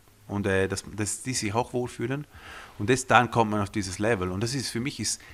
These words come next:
Gesamtatmosphäre oder Gesamterlebnis nicht eine Show. Es muss nicht am Tisch noch keine Ahnung was kreiert werden und noch ein bisschen Rauch und keine Ahnung was und Hip-Hop-Ho und Geschichten. Das braucht's nicht. Das ist für mich auch ein Gesamt-, ein Erlebnis. Aber für mich geht's viel subtiler.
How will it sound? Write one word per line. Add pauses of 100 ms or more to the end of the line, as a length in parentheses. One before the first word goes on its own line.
(160)
Gesamtatmosphäre
oder
Gesamterlebnis
nicht
eine
Show. (460)
Es
muss
nicht
am
Tisch
noch
keine
Ahnung
was
kreiert
werden
und
noch
ein
bisschen
Rauch
und
keine
Ahnung
was
und
Hip-Hop-Ho
und
Geschichten.
Das
braucht's
nicht.
Das
ist
für
mich (500)
auch
ein
Gesamt-,
ein
Erlebnis. (540)
Aber
für
mich
geht's
viel
subtiler.